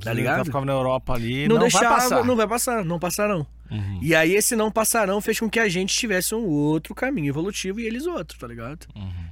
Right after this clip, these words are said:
Speaker 1: Tipo, tem muito disso. É, aqui, eu tenho o dado aqui, eu trouxe. Noventa e nove vírgula sete por cento do nosso D N A é igual ao do Neandertal.
Speaker 2: Noventa e nove?
Speaker 1: Vírgula sete.
Speaker 2: É, mas não quer dizer tanto, né?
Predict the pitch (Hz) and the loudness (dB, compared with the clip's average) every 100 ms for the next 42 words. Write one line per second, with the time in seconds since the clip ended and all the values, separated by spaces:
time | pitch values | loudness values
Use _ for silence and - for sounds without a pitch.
0 | - 92 - 110 117 160 220 214 131 - | -12 -10 -4 0 0 0 0 0 0 -6
1 | - - - - - - 135 139 135 135 | -18 -20 -18 -18 -16 -2 2 4 2 2
2 | 165 151 127 170 185 160 156 147 123 123 | 0 2 0 2 2 0 0 2 2 0
3 | - 104 - 120 101 - - - - 208 | -4 -6 -4 -4 -4 -6 -10 -14 0 4
4 | 254 180 247 311 220 220 214 214 190 - | 4 4 2 2 2 2 2 2 2 0
5 | 233 226 - 190 - 180 - 175 160 160 | 0 -2 0 0 2 -2 -2 -2 0 0
6 | - 180 185 151 156 - 226 170 135 143 | 0 0 2 2 0 0 -2 0 0 0
7 | 180 185 208 214 208 208 226 196 - - | -2 0 -2 -2 -2 -2 -4 -6 -10 -20
8 | - - - - 104 120 127 123 151 202 | -20 -20 -20 -12 -8 -6 -6 -4 -2 -4
9 | 170 120 131 151 - - - - - - | -6 -4 -4 -6 -8 -12 -16 -18 -14 -8
10 | 302 208 190 254 226 208 202 147 127 123 | -4 -4 -4 -4 -4 -4 -6 -4 -6 -4
11 | 127 123 120 127 | -6 -6 -6 -6